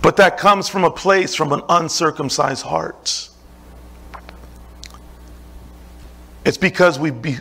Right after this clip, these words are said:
made it about tradition or religion instead of people. Instead of about God. And this is what God was warning the people of Israel about.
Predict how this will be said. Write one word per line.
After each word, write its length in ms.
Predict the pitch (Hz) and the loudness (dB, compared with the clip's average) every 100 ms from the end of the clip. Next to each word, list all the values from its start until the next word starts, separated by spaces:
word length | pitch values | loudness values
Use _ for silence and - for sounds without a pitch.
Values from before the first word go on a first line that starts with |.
| - | 0
made 240 | 147 170 | 0 2
it 100 | 170 | 2
about 280 | 143 156 151 | 4 4 2
tradition 500 | 139 120 165 - 147 | -4 0 0 0 -2
or 60 | |
religion 460 | 139 135 160 139 170 - | -2 0 0 -2 -8 -6
instead 400 | 127 - 165 151 | -4 0 2 2
of 220 | 147 - - - - - - - | 0 -6 -20 -20 -20 -20 -12 -4
people. 540 | - 147 139 101 98 - - - - - - - - - - | -2 -2 -4 -10 -12 -16 -20 -20 -20 -20 -20 -20 -20 -18 -8
Instead 240 | 160 - 165 | -2 0 0
of 100 | 139 | 0
about 440 | - - - 120 | -2 -2 -4 -4
God. 440 | - 147 127 - - - - - - - - - - - - - - - - - - - - - | -4 -2 -4 -8 -12 -20 -20 -20 -20 -20 -20 -20 -20 -20 -20 -20 -20 -20 -20 -20 -20 -20 -20 -4
And 160 | - 165 | 0 4
this 160 | 175 170 | 2 2
is 140 | 143 | -2
what 160 | 151 113 | -2 4
God 340 | 156 165 156 | 6 6 4
was 160 | 147 120 | 0 0
warning 420 | 143 160 160 147 | 4 4 2 -2
the 80 | 131 | -4
people 380 | - 139 170 | -4 -4 -2
of 100 | 151 - | -4 -2
Israel 400 | 175 151 151 127 | -2 -2 -4 -4
about. 420 | 123 135 120 - | -4 -4 -6 -12